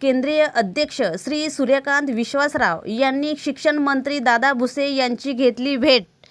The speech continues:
बिना अनुशेषित संशय अनुदान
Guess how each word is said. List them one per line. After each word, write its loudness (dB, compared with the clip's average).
बिना 4
अनुशेषित -2
संशय 0
अनुदान 2